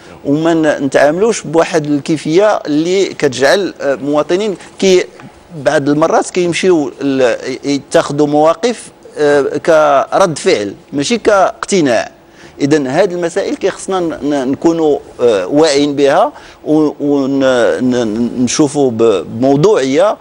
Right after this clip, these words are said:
شنو، شنو ال-، شنو هما المسائل اللي كيعانيوا منها هذه المناطق، لان عندها خصوصيات هذه ال-، ال-، الاقاليم،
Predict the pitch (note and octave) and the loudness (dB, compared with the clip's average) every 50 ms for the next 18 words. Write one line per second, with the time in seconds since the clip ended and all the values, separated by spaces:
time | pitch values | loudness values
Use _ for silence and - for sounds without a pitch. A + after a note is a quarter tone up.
0 | - - - - - - D#3+ E3 E3 D#3 C#3+ - - - - - - D#3 D#3 C#3 | -12 -20 -20 -20 -14 -8 -4 -2 -2 -2 -2 -4 -6 -8 -10 -8 -4 -2 -2 -2
1 | - C3 C3 C3+ B2+ - - B2 B2+ A#2 - - - - D3+ C#3+ C#3+ C3+ D3+ E3 | -4 -4 -4 -4 -4 -4 -2 -2 -2 -2 -2 -4 -4 -2 0 2 2 2 2 2
2 | D3+ C#3 D3 C#3 - G3+ F#3+ - - E3+ D3+ C#3 C#3 C3 - D3 C3 A2 B2 C3+ | 2 2 2 2 2 0 0 0 0 0 0 0 0 0 0 2 2 4 4 2
3 | D3+ D3 C#3+ C#3+ C#3 C3+ C3+ C3 B2+ B2+ B2 B2+ B2 B2 A2+ G#2 F#2 - - - | 2 0 0 -2 -2 -2 -2 -4 -2 -2 0 0 2 2 2 2 0 -2 -6 -10
4 | - A2 A#2+ C3+ B2+ B2+ B2+ B2 A#2 B2 C3 - - - - - F3+ E3 E3 E3+ | -6 -2 -2 0 0 2 2 2 2 2 2 2 0 -2 0 2 2 2 2 2
5 | E3 D#3 D#3+ F3 F#3 A3 B3 A#3+ - - A3+ G#3+ - A3 G3+ - F#3 E3+ D3+ C#3 | 0 -2 -2 0 2 2 2 2 2 0 -2 0 0 -2 -2 0 0 0 0 2
6 | - D3 C3+ B2 A#2+ B2+ A#2 G#2 G2+ F#2 G2+ A#2+ A#2+ A#2+ A#2 G#2 G2 F#2+ F2+ G#2+ | 2 -2 -2 0 0 0 0 2 0 -2 -4 -4 0 2 2 2 2 0 0 -2
7 | A2 F#2 F2 A#2 A#2 B2 C3+ - - B2+ A#2+ G#2+ G#2 F#2 E2+ | -4 -4 -2 -2 0 0 0 0 2 0 0 0 0 -4 -6